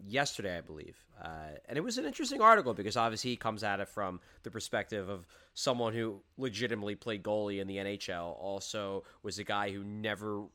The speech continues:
really, like, fully established himself as an N H L goaltender. But he said, "Look, like, what's not fair to Felix Sandstrom," and he's like, "I understand why coaches do it.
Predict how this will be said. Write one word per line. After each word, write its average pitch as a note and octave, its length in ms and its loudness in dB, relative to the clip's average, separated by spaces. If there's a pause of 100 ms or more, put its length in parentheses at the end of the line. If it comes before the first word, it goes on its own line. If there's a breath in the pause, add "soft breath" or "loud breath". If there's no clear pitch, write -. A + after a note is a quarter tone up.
really, A#2 480 -4
like, G2 240 -4
fully A#2 640 0
established G2 440 -4
himself F#2 360 -6
as E2+ 60 -10
an F#2+ 100 -4
N F#2 80 -4
H F2+ 180 -8
L F2+ 60 -8
goaltender. F2 520 -8 (340 loud breath)
But B2+ 100 -6
he F3 100 -6
said, G#3 380 -2
"Look, C3+ 260 2
like, G2 260 -2 (960 loud breath)
what's C#3+ 360 -2
not C#3+ 360 0
fair C3 380 0
to B2 80 -2
Felix A2+ 420 -4
Sandstrom," F2 640 -6
and F#2 100 -10
he's G#2 160 -8
like, G#2+ 120 -4
"I G#2 100 0
understand C3 440 -2
why A#2 180 2
coaches A2+ 380 -6
do D2+ 180 -10
it. D2 140 -14